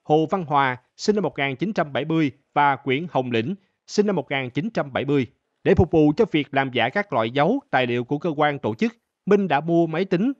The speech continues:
máy in màu, sau đó tải hàng loạt giấy tờ bằng con dấu của cơ quan tổ chức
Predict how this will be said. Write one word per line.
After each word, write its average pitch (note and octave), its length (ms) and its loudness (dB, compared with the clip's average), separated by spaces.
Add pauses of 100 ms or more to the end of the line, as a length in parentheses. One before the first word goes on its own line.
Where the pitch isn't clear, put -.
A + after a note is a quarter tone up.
máy D#3+ 160 0
in E3 160 -2
màu, B2 280 2 (180)
sau F#3 180 2
đó E3 280 4
tải B2 180 0
hàng C3 220 -6
loạt A#2+ 240 2
giấy E3 220 -2
tờ B2 300 2 (100)
bằng B2 400 -2
con D#3 200 0
dấu E3 260 0
của A2+ 220 0
cơ C#3+ 220 -2
quan C#3 260 0
tổ A2+ 200 -4
chức A#3 220 -2